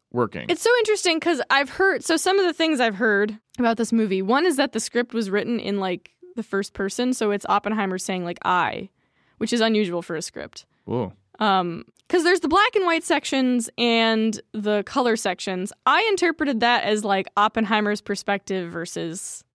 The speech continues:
Speaker 2: other. I think it's a, te-, Nolan has said it's supposed to be subjective versus objective. I think that's kinda stupid because it feels like all the Strauss stu-, Strauss, Strauss, what?
Speaker 1: Yeah, which is in black and white.
Speaker 2: Is not objective.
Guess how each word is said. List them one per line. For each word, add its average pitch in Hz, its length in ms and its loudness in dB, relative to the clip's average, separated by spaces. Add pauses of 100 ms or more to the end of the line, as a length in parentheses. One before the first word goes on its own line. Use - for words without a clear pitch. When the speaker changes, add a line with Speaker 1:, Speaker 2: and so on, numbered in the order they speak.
(140)
Speaker 2:
other. 339 520 4 (360)
I - 120 4
think 359 220 2
it's - 200 0
a, 311 80 2 (200)
te-, 254 180 0
Nolan 359 360 4
has 277 180 2
said 247 180 0
it's 226 140 -4
supposed - 320 -4
to 220 40 -6
be 220 120 0
subjective 208 840 0
versus 208 640 -2
objective. 202 680 -2 (440)
I 247 100 4
think 339 160 0
that's 330 220 0
kinda 269 240 0
stupid 240 500 0
because 233 300 -2
it - 120 -8
feels 277 220 0
like 254 220 0
all 220 180 4
the 226 80 0
Strauss 196 420 0
stu-, - 380 -4
Strauss, 277 440 0
Strauss, 269 580 0
what? 254 180 -6 (220)
Speaker 1:
Yeah, 117 220 2
which 127 200 2
is 147 140 2
in 147 80 2
black 127 280 2
and 113 120 0
white. 85 220 -4 (580)
Speaker 2:
Is 285 160 2
not 285 260 4
objective. 269 680 2